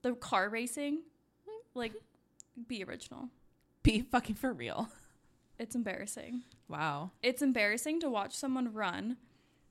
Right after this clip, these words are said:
Speaker 1: with, like, a gun in their hand. Cars are crashing behind them. There's, like,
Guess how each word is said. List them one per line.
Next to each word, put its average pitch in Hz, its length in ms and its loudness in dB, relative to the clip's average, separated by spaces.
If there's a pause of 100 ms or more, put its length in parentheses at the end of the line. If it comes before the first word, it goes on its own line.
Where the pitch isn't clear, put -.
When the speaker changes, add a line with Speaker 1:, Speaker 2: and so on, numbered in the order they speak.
(160)
Speaker 1:
with, 226 160 -4
like, 240 100 -2
a 233 80 0
gun 202 260 -2
in 202 120 -2
their 190 120 -2
hand. 175 480 -6 (300)
Cars 233 420 2
are 240 80 2
crashing 226 400 0
behind 196 400 -2
them. 180 280 -4
There's, 196 260 0
like, 196 240 0